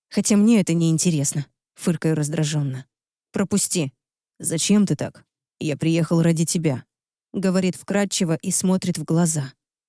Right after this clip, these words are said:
"Нам надо поговорить". "Нам не о чем говорить". Отрезаю строго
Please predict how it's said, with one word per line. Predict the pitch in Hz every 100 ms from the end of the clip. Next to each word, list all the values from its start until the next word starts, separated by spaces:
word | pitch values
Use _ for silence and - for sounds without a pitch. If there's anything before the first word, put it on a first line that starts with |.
| _
"Нам | - 139 147
надо | 151 151
поговорить". | 156 151 151 143 131 - _ _ _ _ -
"Нам | 202 202 208
не | 214 196
о | 156
чем | - 151
говорить". | 156 147 143 - _ _ -
Отрезаю | 175 170 175 175 165 151
строго | - 190 185 147